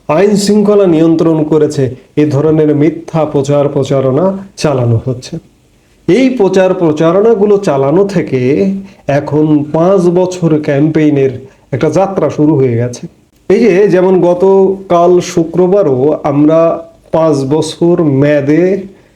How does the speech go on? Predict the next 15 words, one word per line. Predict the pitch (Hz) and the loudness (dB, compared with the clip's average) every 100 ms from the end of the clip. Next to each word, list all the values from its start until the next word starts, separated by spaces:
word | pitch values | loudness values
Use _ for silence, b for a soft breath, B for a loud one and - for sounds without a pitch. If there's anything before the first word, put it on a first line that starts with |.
| b | b
ইউনূস | 139 147 151 - | 0 2 0 0
সরকারকে | 156 151 151 151 147 | -4 0 -2 0 -2
রাখবার | 131 123 117 160 214 208 B B - | 0 -2 -2 0 0 -4 B B 0
নানা | 190 233 247 | 2 4 2
রকম | 208 190 160 151 | 2 0 -2 0
ক্যাম্পেইন | 147 143 147 165 170 | 0 0 2 2 2
দেখলাম। | 151 151 151 170 175 | 0 0 0 0 2
যেমন | 151 160 151 | 2 2 2
ইউনূস | 151 156 160 - | 4 2 2 0
সরকারের | 160 160 160 151 | -2 0 0 2
মেয়াদ | 151 151 147 - b b b b - | 2 2 -2 -8 b b b b -4
পাঁচ | 165 175 160 | -2 0 0
বছর | 160 175 175 - 180 180 170 B B 127 | 0 0 0 0 2 2 0 B B -4
বৃদ্ধির | 131 156 143 117 120 180 175 | 0 0 -2 -4 0 0 2
দাবিতে | 156 147 151 156 | 0 2 2 0